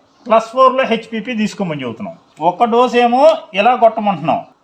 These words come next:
ఒక డోస్ ఏమో ఇలా కొట్టమంటున్నాం. ఫస్ట్ డోసులో ఏమన్నా ప్లస్ ఫోర్లో బీవీఎం తీసుకోమంటున్నాం, ప్లస్ త్రీలో హెచ్పిపి తీసుకోమంటున్నాం. మళ్ళా నాలుగు రోజులు కొట్టేటప్పుడు ప్లస్ త్రీలో బీవీఎం తీసుకోమంటున్నాం, ఆ, ప్లస్ ఫోర్లో హెచ్పిపి తీసుకోమంటున్నాం.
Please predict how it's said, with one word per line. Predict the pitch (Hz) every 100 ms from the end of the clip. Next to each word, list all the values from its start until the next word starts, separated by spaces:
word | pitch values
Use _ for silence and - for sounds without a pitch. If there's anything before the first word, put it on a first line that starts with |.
| 143
ఒక | 175 262
డోస్ | 247 254 247
ఏమో | 240 233 302
ఇలా | 254 220 220
కొట్టమంటున్నాం. | 196 - 165 135 120 87 - - - 226
ఫస్ట్ | - 262
డోసులో | 262 254 254 254
ఏమన్నా | 247 247 262 269
ప్లస్ | 269 - 214 -
ఫోర్లో | 254 240 247
బీవీఎం | 202 226 226 233
తీసుకోమంటున్నాం, | 220 - - 220 220 190 240 277 277 196
ప్లస్ | 202 -
త్రీలో | 254 254 262
హెచ్పిపి | 233 226 240 240 214
తీసుకోమంటున్నాం. | 175 165 170 156 117 123 95 - _ _ -
మళ్ళా | 151 220 285
నాలుగు | 277 269 247
రోజులు | 254 247
కొట్టేటప్పుడు | 196 233 208 190 208 233 302 320 - - _ _ _ _ _ -
ప్లస్ | 175 196
త్రీలో | - 277 269 254
బీవీఎం | 208 233 247 247
తీసుకోమంటున్నాం, | 233 226 - 233 226 226 180 233 277 277 - -
ఆ, | 190 185
ప్లస్ | 190 202 -
ఫోర్లో | 262 247 285
హెచ్పిపి | 294 233 - 247 220
తీసుకోమంటున్నాం. | 185 - 147 127 107 107